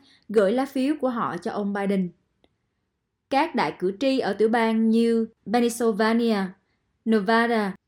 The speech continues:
Wisconsin và Arizona cũng đã bỏ phiếu cho ông Biden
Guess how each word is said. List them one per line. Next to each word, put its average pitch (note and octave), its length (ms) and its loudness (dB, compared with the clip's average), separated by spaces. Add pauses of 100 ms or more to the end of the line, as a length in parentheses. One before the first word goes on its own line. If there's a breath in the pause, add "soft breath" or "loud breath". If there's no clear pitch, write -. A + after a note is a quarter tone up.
(200)
Wisconsin A#3 760 -2 (320)
và G#3 260 -2
Arizona A#3+ 680 2 (320)
cũng A3+ 200 2
đã A3 100 0
bỏ F#3+ 180 -2
phiếu C4 420 0
cho - 80 0
ông G#3+ 220 -2
Biden G3+ 400 0